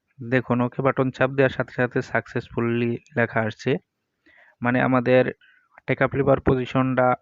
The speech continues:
হয়ে গেছে। আহ, এখন আমরা একটু চালিয়ে দেখব।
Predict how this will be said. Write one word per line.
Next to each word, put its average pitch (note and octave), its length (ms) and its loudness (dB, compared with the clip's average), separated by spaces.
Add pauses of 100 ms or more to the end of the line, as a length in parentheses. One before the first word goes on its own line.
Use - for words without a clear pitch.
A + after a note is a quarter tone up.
(140)
হয়ে C3+ 260 2
গেছে। A#2 280 0 (1600)
আহ, A#2+ 400 -4
এখন D3 240 0
আমরা C#3+ 220 2
একটু C3+ 240 0
চালিয়ে C#3 380 2
দেখব। A2+ 260 -2